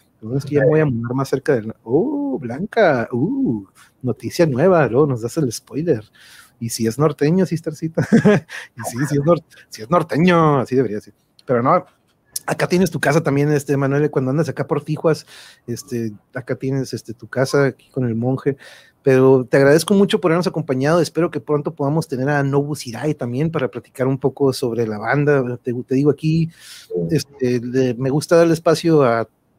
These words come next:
Speaker 1: no, no, nada más estoy diciendo que talento y porque han venido muchas personas que tienen mucho que aportar en cuanto a otros rubros, no, no nada más música, pero, este, me gusta, hace poquito tuvimos a The Heroes Rise,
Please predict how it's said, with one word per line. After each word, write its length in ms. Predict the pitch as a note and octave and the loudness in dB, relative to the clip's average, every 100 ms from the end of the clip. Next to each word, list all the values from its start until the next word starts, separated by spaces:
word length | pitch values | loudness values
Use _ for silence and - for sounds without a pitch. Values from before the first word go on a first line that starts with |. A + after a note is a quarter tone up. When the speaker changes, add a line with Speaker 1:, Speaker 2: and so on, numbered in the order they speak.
| _ _ - _ | _ _ -20 _
Speaker 1:
no, 200 | G3 F#3 - E3 - | -14 -14 -10 -10 -8
no, 220 | C3+ C#3+ - | -4 -4 -2
nada 100 | C#3+ | -2
más 120 | C#3+ | -2
estoy 100 | - | -2
diciendo 240 | B2+ C#3 | -2 -2
que 100 | - | -2
talento 560 | C3+ A#2+ A#2 C3+ C#3+ C3+ | -4 -6 -4 0 4 4
y 80 | A#2 | 4
porque 300 | - - - _ | -2 -12 -12 _
han 160 | - B2+ | -10 -6
venido 240 | C3 C3 | -2 0
muchas 280 | C3 D3 D#3 | 0 -2 -6
personas 380 | - - C#3 C3+ | -6 -6 -4 -6
que 80 | - | -4
tienen 220 | C3 C#3 | -2 0
mucho 200 | D3+ - | 0 0
que 100 | - | -6
aportar 420 | - B2+ C3 C#3 - - _ | -4 -4 0 0 -2 -16 _
en 140 | B2 | -10
cuanto 260 | C3 B2 B2 | -4 -4 -2
a 60 | |
otros 240 | B2 C#3 C3 | -2 -2 0
rubros, 320 | C3+ A2+ G#2+ | -2 -2 -4
no, 100 | B2 | -4
no 80 | B2 | -4
nada 120 | B2 | -2
más 140 | B2 | -2
música, 400 | B2 C3+ - - A2+ - - _ | -2 -4 -4 -14 -20 -20 -20 _
pero, 280 | - A#2 A2+ | -2 0 2
este, 520 | A2+ - - A#2 A2+ A2 - | 0 -4 -4 -2 -2 -6 -6
me 120 | B2+ | -4
gusta, 440 | B2+ C#3 E3 C#3 | -2 -2 2 4
hace 160 | C3 C3 | 2 -2
poquito 260 | - C3+ - | -8 -12 -4
tuvimos 320 | B2+ C3+ B2+ | -2 -2 -2
a 100 | A2 | -4
The 80 | A2 - | -6 -4
Heroes 300 | B2+ B2+ A2+ | 0 0 2
Rise, 340 | A#2+ C#3+ - | 2 2 0